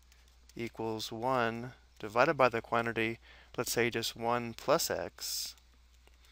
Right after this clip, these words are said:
we know we could write this as one divided by the quantity one minus negative x. So for this function, notice how a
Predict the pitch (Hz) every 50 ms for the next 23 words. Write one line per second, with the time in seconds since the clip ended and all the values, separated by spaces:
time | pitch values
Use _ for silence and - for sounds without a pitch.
0 | - - - - - - - - - - - 131 131 139 147 165 170 - 147 117
1 | 117 117 117 113 - 113 113 - - 110 107 107 107 107 107 107 - - - -
2 | - - - - - _ _ - - 110 110 113 117 117 120 120 120 127 123 -
3 | - - _ _ - - - _ - 117 107 101 113 120 143 180 175 135 127 113
4 | 107 104 107 104 107 110 - - - - - - 107 - - 107 110 110 107 101
5 | 107 107 104 - - - - 110 113 113 117 117 113 - - - - - 107 113
6 | 123 151 175 180 175 - - - 104 101 104 92 104 - 95 98 - - - -
7 | - - - - - - - - - - - - - - - - - - - -
8 | - - - - - - - - 127 120 - - 120 147 170 - - - 131 120
9 | 110 - - - 110 110 110 117 127 - - - - - - - - - - -
10 | - - - 123 120 117 117 110 - 120 117 113 107 - - - 123 135 127 113
11 | 110 107 110 117 131 147 151